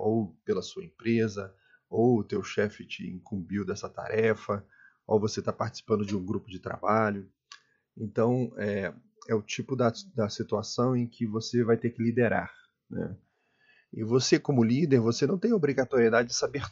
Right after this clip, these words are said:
tudo sobre a L G P D, tá? Você tem que ter boas noções e noções sólidas, porque na hora da dúvida você pode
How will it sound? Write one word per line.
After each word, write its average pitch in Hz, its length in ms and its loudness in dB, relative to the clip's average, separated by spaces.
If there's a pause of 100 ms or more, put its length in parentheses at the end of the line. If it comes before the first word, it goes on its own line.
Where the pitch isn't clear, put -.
tudo 160 280 -2
sobre 113 380 0
a 104 40 4
L 101 120 -4
G 104 120 -6
P 95 180 -6
D, 80 200 -20 (240)
tá? - 260 -6 (320)
Você 113 240 -8
tem 127 120 -4
que - 80 -16
ter 147 100 -2
boas 139 500 4
noções 127 520 2
e 123 40 -6
noções 131 380 -2
sólidas, 117 540 6
porque 185 400 -6 (480)
na - 100 6
hora 165 140 8
da 135 120 10
dúvida 135 400 6
você 117 240 0
pode 151 440 0